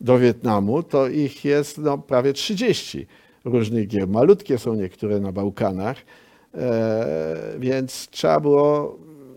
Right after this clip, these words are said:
jakby jakieś wspólne wątki pokazać, jak to przebiegało.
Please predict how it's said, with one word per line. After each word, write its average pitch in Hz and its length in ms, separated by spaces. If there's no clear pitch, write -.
jakby 127 560
jakieś 120 480
wspólne 143 520
wątki 113 600
pokazać, 107 1000
jak 123 260
to 117 140
przebiegało. 107 840